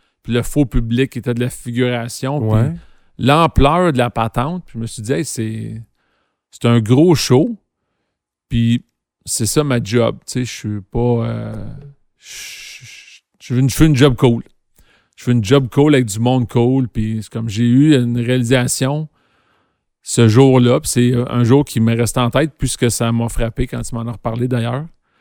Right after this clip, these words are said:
Speaker 1: Ça, c'était, c'était très cool, ce, ce jour-là.
Speaker 2: Puis tu me disais qu'avec Les Dangereux, t'as pu payer ton atelier. C'est ça que tu me disais,
Speaker 1: Ben,
Speaker 2: ou
Speaker 1: je te
Speaker 2: en partie ?
Speaker 1: disais que, euh, écoute, j'ai pas sorti mes livres comptables,
Speaker 2: Ouais.
Speaker 1: là, avant que t'arrives. Mais, euh, c'est définitivement un des shows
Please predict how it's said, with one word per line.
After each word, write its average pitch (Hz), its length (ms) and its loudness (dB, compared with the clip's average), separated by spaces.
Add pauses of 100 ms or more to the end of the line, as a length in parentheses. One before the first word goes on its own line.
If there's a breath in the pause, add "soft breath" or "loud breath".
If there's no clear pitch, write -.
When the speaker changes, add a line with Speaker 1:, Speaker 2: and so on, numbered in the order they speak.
(500)
Speaker 1:
Ça, - 160 -6
c'était, 117 360 0
c'était 117 200 -2
très 131 200 0
cool, 123 240 -2
ce, 110 320 -8
ce 110 200 -10
jour-là. 113 280 -8 (280 soft breath)
Speaker 2:
Puis - 100 -12
tu 147 60 0
me 143 80 -2
disais 131 180 -2
qu'avec 139 240 0
Les 135 100 2
Dangereux, 131 540 0
t'as 117 140 -2
pu 143 140 -8
payer 139 280 -2
ton 131 200 -6
atelier. 123 520 -4
C'est 120 220 -12
ça - 180 -6
que - 60 -20
tu - 140 -6
me 131 100 -4
disais, 123 360 -4
Speaker 1:
Ben, 127 60 0
Speaker 2:
ou 104 40 2
Speaker 1:
je 101 40 0
te - 100 -2
Speaker 2:
en 139 80 6
partie ? 120 160 0
Speaker 1:
disais 185 300 4
que, 151 100 0
euh, 131 920 -2
écoute, 127 240 -4
j'ai 120 140 -2
pas - 160 2
sorti - 360 -4
mes 131 220 2
livres 127 240 2
comptables, 123 480 0
Speaker 2:
Ouais. 131 60 2
Speaker 1:
là, 131 260 0
avant 127 180 -2
que - 60 -8
t'arrives. 160 540 -4 (680)
Mais, 123 380 0
euh, 123 340 -2
c'est 117 200 -4
définitivement 147 720 0
un 147 240 2
des 123 280 2
shows 165 560 0